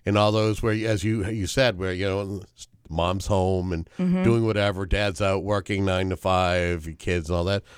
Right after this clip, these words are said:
Speaker 2: It's not like that anymore.
Speaker 1: It's not like that anymore.
Speaker 2: Nope.
Speaker 1: Things have changed, and, and they changed for the better.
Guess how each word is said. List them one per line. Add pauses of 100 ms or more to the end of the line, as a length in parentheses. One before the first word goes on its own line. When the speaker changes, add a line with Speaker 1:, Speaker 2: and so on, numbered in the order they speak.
(260)
Speaker 2:
It's
not
like
that
anymore.
Speaker 1:
It's
not
like
that
anymore.
Speaker 2:
Nope.
Speaker 1:
Things
have
changed,
and,
and
they
changed
for
the
better.